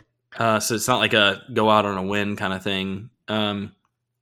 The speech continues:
I, I think Cousins is gonna play, and if he plays, I think I'd take the Vikings here. I'm, it's not a contingency pick. I'm, I'm gonna pick the Vikings 'cause I think Cousins is gonna play, but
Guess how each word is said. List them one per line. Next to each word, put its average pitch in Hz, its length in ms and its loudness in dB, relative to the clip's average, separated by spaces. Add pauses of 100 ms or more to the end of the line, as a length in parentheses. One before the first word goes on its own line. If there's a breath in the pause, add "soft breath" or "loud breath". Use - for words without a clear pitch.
(180)
I, 123 260 2
I 120 100 4
think 156 240 0
Cousins 131 400 0
is 110 120 -4
gonna 117 180 0
play, 147 520 0
and 110 100 -2
if 120 100 -4
he 147 80 -2
plays, 120 460 2
I 101 60 0
think 113 120 -4
I'd 104 140 0
take 104 160 -2
the 92 80 -6
Vikings 131 680 -2 (500)
here. 135 440 0
I'm, 117 160 -2
it's - 120 -4
not 135 120 6
a - 20 2
contingency 104 500 0
pick. 104 220 -4
I'm, 104 160 -2
I'm 113 80 0
gonna 131 140 0
pick - 180 -6
the 98 60 -6
Vikings 95 600 -4 (500)
'cause 110 120 -6
I 104 60 0
think 104 160 -2
Cousins 104 320 -2
is 95 100 -6
gonna 92 160 -4
play, 98 300 0
but 95 280 -2